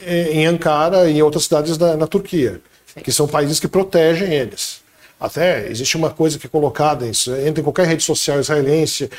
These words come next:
Speaker 1: em alguns jornais já fizeram, na Europa principalmente, essa, essa matéria. É, assim, existem fotos abundantes do luxo em que esse pessoal vive. Eles realmente vivem e tem relatos de que são donos de grandes propriedades, tudo mais.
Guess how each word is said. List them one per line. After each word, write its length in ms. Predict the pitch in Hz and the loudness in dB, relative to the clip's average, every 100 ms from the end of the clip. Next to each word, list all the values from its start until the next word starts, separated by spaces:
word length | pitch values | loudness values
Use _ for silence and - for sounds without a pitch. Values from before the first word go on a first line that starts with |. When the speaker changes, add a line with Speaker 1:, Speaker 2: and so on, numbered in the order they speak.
| - - | -14 -2
Speaker 1:
em 80 | 160 | 0
alguns 300 | 139 180 160 | 2 4 4
jornais 320 | 143 143 135 | 4 2 0
já 80 | 123 | -2
fizeram, 640 | 131 127 127 117 107 92 | -2 0 0 -2 -6 -8
na 100 | 139 | -2
Europa 280 | 131 139 147 | 2 2 2
principalmente, 480 | 127 120 120 120 113 104 | -2 -8 -6 -6 -6 -8
essa, 260 | 110 - 120 | -8 -8 -8
essa 180 | - | -8
matéria. 480 | 127 120 131 147 180 - _ - _ - | -6 -2 0 2 0 -4 _ -20 _ -6
É, 340 | 139 - 123 | -4 -4 -6
assim, 220 | 131 - | -2 0
existem 380 | 143 113 147 196 | 0 -2 -2 -2
fotos 480 | - 170 185 202 175 | 0 4 4 4 2
abundantes 640 | 175 202 151 165 185 247 196 | 4 4 6 4 4 -2 -2
do 120 | 208 | 0
luxo 420 | 185 214 220 170 | 2 2 2 -2
em 20 | |
que 80 | 135 | -4
esse 100 | 127 | -6
pessoal 320 | - - 156 | -4 -2 0
vive. 260 | 160 160 107 | 0 0 0
Eles 100 | 107 | -2
realmente 340 | 123 143 147 | -2 -2 -4
vivem 460 | 160 120 139 165 190 - - - | -4 -4 0 0 0 -4 -10 -6
e 80 | |
tem 140 | 131 151 | 0 2
relatos 500 | 170 160 156 160 135 | 2 2 2 0 -4
de 80 | 139 | -4
que 320 | 156 139 - - - | 0 0 -2 -8 -8
são 220 | - 143 | -2 0
donos 420 | 127 143 151 139 | 4 4 4 2
de 80 | 131 | 0
grandes 600 | 120 135 151 135 113 - | 0 0 0 -2 -2 -4
propriedades, 1160 | - 135 180 165 143 180 175 151 135 117 113 - | -4 0 2 4 2 2 2 0 -4 -4 -4 -4
tudo 120 | 147 | -2
mais. 240 | 156 180 | 0 -2